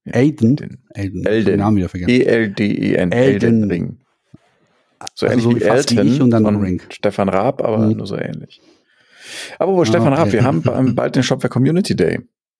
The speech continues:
Speaker 2: am fünfundzwanzigsten, äh, diesen Monats. Also, äh, also, wir haben zweitausendzweiundzwanzig zum Zeitpunkt der Aufnahme dieser Folge und am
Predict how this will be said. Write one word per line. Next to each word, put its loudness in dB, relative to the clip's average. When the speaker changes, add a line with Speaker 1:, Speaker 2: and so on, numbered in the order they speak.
Speaker 2:
am -4
fünfundzwanzigsten, -2
äh, -2
diesen -2
Monats. -2
Also, -4
äh, 0
also, -4
wir -2
haben -2
zweitausendzweiundzwanzig -4
zum -2
Zeitpunkt -4
der -2
Aufnahme -2
dieser -4
Folge -2
und -4
am -4